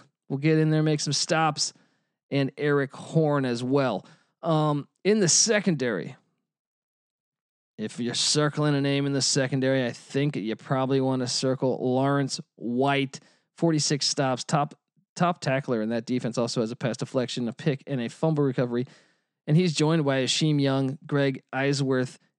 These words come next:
and, uh, Anthony Johnson Junior and Tavon Kyle. It's a good secondary. It's a good secondary.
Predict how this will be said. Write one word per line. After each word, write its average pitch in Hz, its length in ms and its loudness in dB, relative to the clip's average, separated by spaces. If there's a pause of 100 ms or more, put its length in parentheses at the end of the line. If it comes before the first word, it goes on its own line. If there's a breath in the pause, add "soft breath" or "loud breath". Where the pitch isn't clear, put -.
(160)
and, 127 420 0
uh, 127 180 0
Anthony 139 520 -2
Johnson 139 640 0
Junior 165 560 2
and 143 240 -4
Tavon 131 440 0
Kyle. 131 460 -2 (500)
It's - 120 -8
a 226 40 0
good 196 160 0
secondary. 143 440 -2 (320)
It's - 80 -20
a - 40 -16
good 208 140 0
secondary. 175 460 -2